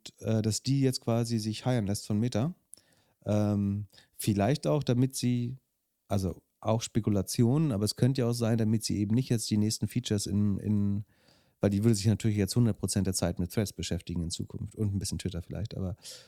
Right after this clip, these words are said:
ähm, vielleicht versucht man sie auch vom Markt zu kaufen, damit sie nicht bei dem, bei der Entwicklung von Threads zu genau reinschaut, weil vielleicht sind Features ja schon drin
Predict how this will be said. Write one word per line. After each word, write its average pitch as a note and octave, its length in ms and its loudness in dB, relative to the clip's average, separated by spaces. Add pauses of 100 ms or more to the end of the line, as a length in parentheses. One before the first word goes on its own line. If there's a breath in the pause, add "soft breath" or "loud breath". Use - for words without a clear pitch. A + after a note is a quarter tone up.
(220 loud breath)
ähm, F#2+ 500 0
vielleicht G#2+ 320 2
versucht A2+ 280 0
man G#2+ 80 4
sie G#2 120 2
auch F#2+ 80 0
vom G#2 140 0
Markt G2+ 220 0
zu - 100 -6
kaufen, G#2 380 0
damit G2 240 2
sie G2+ 160 2
nicht - 320 0 (320)
bei G#2 160 2
dem, G2 580 0
bei G#2+ 100 2
der G2+ 100 2
Entwicklung G2+ 360 0
von F2+ 160 -4
Threads - 320 -2 (440 soft breath)
zu - 180 -4
genau G2 220 2
reinschaut, G2+ 580 0
weil F#2 240 0
vielleicht F#2 240 2
sind F3 160 4
Features G2 300 -2
ja F#2 120 0
schon F#2 120 -6
drin C3 200 0